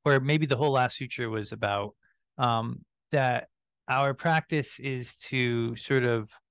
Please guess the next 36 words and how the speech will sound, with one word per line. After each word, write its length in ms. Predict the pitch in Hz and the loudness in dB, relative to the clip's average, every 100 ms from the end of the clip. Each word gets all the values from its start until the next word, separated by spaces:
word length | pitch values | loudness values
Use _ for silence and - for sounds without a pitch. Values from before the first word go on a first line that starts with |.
| _ _ - | _ _ 0
find 380 | 147 156 175 180 | 4 6 6 6
that 160 | 180 | 4
center, 720 | - 170 160 147 160 147 147 147 _ _ _ _ _ - | 2 -2 -2 -2 0 0 0 -6 _ _ _ _ _ -10
eventually 1000 | 120 143 147 - 147 139 139 131 131 131 - | -2 0 0 -2 -4 -2 0 0 -4 -6 -10
lose 520 | 131 131 139 143 131 | -8 -2 0 0 0
it, 240 | 143 139 - | 0 0 -2
and 140 | 131 127 | -4 -4
then 180 | 123 | -4
re-find 680 | 120 127 151 143 131 120 113 | -4 -2 -2 -2 -2 -2 -4
it, 200 | 110 110 _ _ _ _ - | -6 -6 _ _ _ _ -8
lose 360 | 123 123 131 120 | -4 -2 -2 0
it, 180 | 131 117 | 0 2
and 220 | 123 120 | -2 -2
re-find 680 | 120 135 143 117 110 107 107 | -2 -2 -2 -2 -4 -4 -6
it. 160 | 110 _ _ _ _ _ - | -6 _ _ _ _ _ -2
And 100 | 127 | 0
it 40 | |
was 160 | 127 123 | 2 2
a 40 | |
way 140 | 127 127 | 4 4
of 80 | |
just 200 | 120 117 - | 2 -4 -6
saying, 240 | 123 143 135 | -2 0 2
like, 180 | 120 117 | 0 0
"This 280 | 160 190 - | 2 2 0
is 120 | 135 | -6
not 440 | 127 127 131 131 - _ _ _ - | -2 0 2 0 -4 _ _ _ -10
a 80 | 131 | -8
sign 500 | - 151 139 135 127 | -4 0 0 0 -2
that 100 | 123 | -4
you've 280 | 123 113 147 | -6 -4 0
really 220 | 139 127 | 2 2
lost 440 | 117 143 156 - | 4 4 4 0
anything. 580 | 127 117 - 113 110 117 | -6 -6 -6 -6 -4 -4
This 220 | - 170 143 | 0 0 0
is 140 | 113 | -6